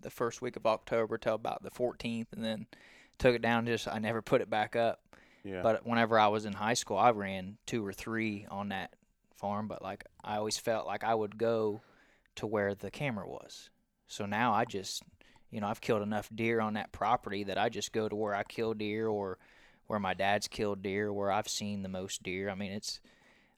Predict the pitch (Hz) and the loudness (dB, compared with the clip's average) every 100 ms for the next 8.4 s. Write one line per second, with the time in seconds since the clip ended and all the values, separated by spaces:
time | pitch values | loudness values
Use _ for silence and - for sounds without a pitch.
0 | _ - 98 98 101 107 117 - 101 101 | _ -10 -6 -6 -6 -4 -4 -4 -6 -8
1 | - _ 113 117 117 - 101 95 95 202 | -16 _ -4 0 0 -2 -4 -4 -4 -4
2 | 202 - - - - - - _ _ _ | -6 -8 -8 -8 -8 -18 -20 _ _ _
3 | _ - 127 - 110 - 123 120 - 127 | _ -8 -8 -6 -4 2 2 0 -2 -2
4 | 120 - 113 113 107 104 107 107 104 73 | -2 -4 -2 0 -2 0 0 0 -2 -6
5 | - - _ _ - _ _ 127 123 113 | -10 -20 _ _ -20 _ _ 8 8 8
6 | 120 117 110 104 104 110 - 107 117 110 | 4 2 2 2 2 -4 -2 -2 -2 -8
7 | - - 165 135 127 127 120 113 120 110 | -4 -2 -2 -4 -2 -2 -2 0 0 0
8 | 127 123 123 117 | 2 2 4 0